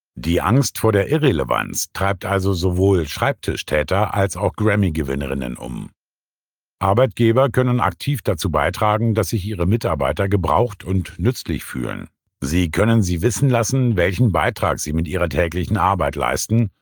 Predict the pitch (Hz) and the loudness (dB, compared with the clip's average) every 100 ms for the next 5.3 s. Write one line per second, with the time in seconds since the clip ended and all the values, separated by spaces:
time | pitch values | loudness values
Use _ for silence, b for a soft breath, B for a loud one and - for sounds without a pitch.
0 | _ _ _ 85 85 92 98 85 98 - | _ _ _ -2 0 0 0 2 0 2
1 | 98 73 95 95 113 101 95 - 117 107 | 0 2 0 0 -2 -2 -2 -2 0 2
2 | 107 110 95 110 - 95 101 104 123 120 | 2 0 0 -6 -2 0 0 0 0 -2
3 | - _ _ _ 90 101 101 60 135 - | -6 _ _ _ 0 2 2 2 0 -2
4 | - - 60 50 - - 60 - 58 - | -8 -8 -4 -4 -6 -4 -4 -4 -10 -8
5 | 73 55 | -6 -6